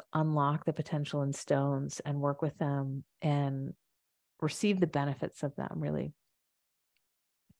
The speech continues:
um, you have to kind of lay down the story that you are a linear being having a linear experience.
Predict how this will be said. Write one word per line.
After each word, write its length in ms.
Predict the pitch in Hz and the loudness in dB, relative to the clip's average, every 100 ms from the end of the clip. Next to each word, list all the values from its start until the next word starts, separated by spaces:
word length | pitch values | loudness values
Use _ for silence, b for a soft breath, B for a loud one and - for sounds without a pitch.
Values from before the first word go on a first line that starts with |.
| _ 151 | _ 0
um, 440 | 151 139 139 143 B B B B B - | 2 4 0 -4 B B B B B -4
you 220 | 156 160 | 2 2
have 460 | - - 160 175 - | 2 2 4 2 0
to 160 | 156 | -2
kind 260 | 151 160 151 | 0 0 2
of 160 | 147 | 0
lay 240 | 160 147 147 | 4 6 6
down 580 | 147 151 147 143 143 - | 4 4 4 2 0 -2
the 100 | 151 | -4
story 640 | - - 151 147 147 143 | -4 -4 0 2 2 2
that 180 | 139 - | 0 -2
you 220 | 151 143 | 0 0
are 180 | 143 135 - | 2 0 0
a 80 | |
linear 760 | 143 147 151 156 151 135 135 139 b b b b _ _ _ _ 160 | -2 2 2 2 2 0 -2 -6 b b b b _ _ _ _ -8
being 500 | 147 156 160 147 139 | 2 6 8 8 4
having 380 | 135 - 147 143 | -2 0 0 0
a 80 | 139 | -2
linear 460 | 143 151 147 139 127 | 0 2 2 2 -2
experience. 920 | - - 151 151 143 143 143 - | -6 -4 0 0 0 0 -4 -6